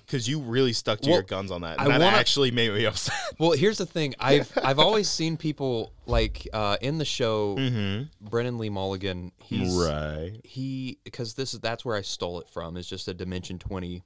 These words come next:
Speaker 2: like,
Speaker 1: Mm-hmm.
Speaker 2: interview show. And he is a great debater.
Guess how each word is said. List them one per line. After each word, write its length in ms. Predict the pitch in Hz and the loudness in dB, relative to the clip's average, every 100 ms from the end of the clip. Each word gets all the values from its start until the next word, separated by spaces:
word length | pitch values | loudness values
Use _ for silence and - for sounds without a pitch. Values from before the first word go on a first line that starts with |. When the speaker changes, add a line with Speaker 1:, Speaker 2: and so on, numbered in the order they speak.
| _ | _
Speaker 2:
like, 240 | 117 107 92 | 0 0 0
Speaker 1:
Mm-hmm. 140 | 110 - | -6 -8
Speaker 2:
interview 400 | 104 95 90 87 | -6 -6 -6 -10
show. 320 | - 87 85 - - - _ _ - | -8 -8 -10 -16 -20 -20 _ _ -6
And 340 | 110 110 107 - | -4 -4 -6 -12
he 400 | - 175 196 180 _ _ _ _ - - - | -10 -8 -6 -10 _ _ _ _ -20 -16 -6
is 160 | 113 | -4
a 60 | 107 | -4
great 560 | 95 101 120 156 - - - | -4 -2 -2 -2 -8 -18 -8
debater. 560 | 104 95 90 90 80 | -6 -2 -2 -2 -8